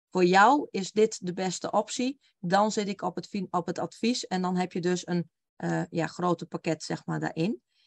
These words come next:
Maar bij een wijkaanpak zou je dus een soort algemene, eh,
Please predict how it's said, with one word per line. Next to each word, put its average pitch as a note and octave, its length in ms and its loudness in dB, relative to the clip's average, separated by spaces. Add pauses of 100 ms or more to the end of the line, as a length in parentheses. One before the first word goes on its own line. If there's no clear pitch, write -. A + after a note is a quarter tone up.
(280)
Maar F#3+ 160 4
bij G3 320 4
een F#3 80 -2
wijkaanpak F#3+ 640 0
zou A3+ 200 2
je G#3+ 80 0
dus F#3 180 -4
een F#3+ 80 -6
soort F#3 320 -4
algemene, F3+ 840 2 (340)
eh, F3 140 -6